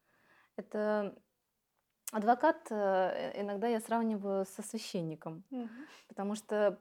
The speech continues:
Speaker 1: приходится моему доверителю рассказать мне всё, всё вплоть до, а, очень интимных вещей,
Speaker 2: Мгм.
Speaker 1: которые касаются его семьи,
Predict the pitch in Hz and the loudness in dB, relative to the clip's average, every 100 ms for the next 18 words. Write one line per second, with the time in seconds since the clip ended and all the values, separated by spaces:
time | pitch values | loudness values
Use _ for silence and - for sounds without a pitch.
0 | - 214 - 247 240 - 202 190 180 180 | -8 -4 4 4 4 -4 -4 -2 -2 -2
1 | 185 190 196 202 202 208 285 254 202 185 | -4 -4 -4 -4 -2 0 0 0 -2 -2
2 | - 190 202 202 196 190 185 180 _ _ | -4 -2 -2 -2 -4 -4 -4 -8 _ _
3 | _ _ _ _ - - - 185 160 - | _ _ _ _ -8 -2 4 6 4 -2
4 | _ _ _ _ - - - - 220 - | _ _ _ _ -20 -14 -2 2 2 2
5 | - 214 196 175 - - - 180 175 196 | 4 4 4 0 -10 -10 -8 -6 0 4
6 | 185 180 180 - - - - - - - | 6 6 2 -10 -20 -20 -20 -20 -20 -20
7 | - _ _ - 190 190 190 185 180 165 | -20 _ _ -6 -2 0 2 0 -2 -8
8 | _ _ _ _ - 214 214 214 208 208 | _ _ _ _ -4 -2 2 2 2 2
9 | 226 202 196 - 196 - 180 165 202 170 | 2 2 0 -4 -6 -4 -2 -2 -4 -4
10 | 175 170 185 - 196 185 - 175 175 185 | -2 -2 -4 -2 0 0 -2 -4 -4 -2
11 | 240 202 180 190 190 185 175 | -2 0 -2 -2 0 -2 -4